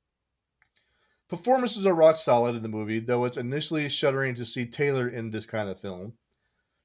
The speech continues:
no matter that she's already done less hard-edged horror like The Conjuring, The Haunting,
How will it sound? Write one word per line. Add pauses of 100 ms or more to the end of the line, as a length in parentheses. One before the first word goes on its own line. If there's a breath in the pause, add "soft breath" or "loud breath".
no
matter
that
she's
already
done
less
hard-edged
horror
like
The
Conjuring,
The
Haunting,